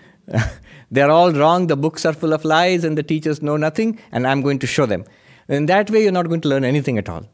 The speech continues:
neither in spiritual life nor in a, in a university or college, nowhere. Basic Shraddha is required to learn anything, anywhere. Now, the fourth characteristic is mumukshutvam, an intense desire to be free.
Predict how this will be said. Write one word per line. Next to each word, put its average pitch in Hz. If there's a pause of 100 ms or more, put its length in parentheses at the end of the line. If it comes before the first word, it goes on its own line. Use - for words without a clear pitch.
(240)
neither 139
in 170
spiritual 170
life 185
nor 143
in 143
a, 127
in 123
a -
university 131
or 117
college, 107
nowhere. 151 (720)
Basic 170
Shraddha 180
is 165
required 175
to 151
learn 156
anything, 214
anywhere. 156 (2250)
Now, 165 (520)
the 151
fourth 233
characteristic 190
is 202
mumukshutvam, 139
an 127
intense 135
desire 120
to 113
be 107
free. -